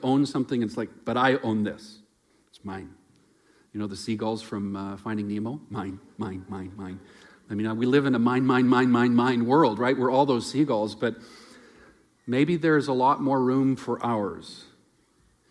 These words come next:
Um, I'm not talking about something strangely political here. I'm talking about Scripture, actually.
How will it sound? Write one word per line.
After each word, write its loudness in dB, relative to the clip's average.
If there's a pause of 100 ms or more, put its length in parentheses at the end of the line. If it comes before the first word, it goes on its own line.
(460)
Um, -12
I'm 0
not 4
talking -2
about -2
something -4
strangely -4
political -6
here. -8
I'm -4
talking -4
about -4
Scripture, -6
actually. -10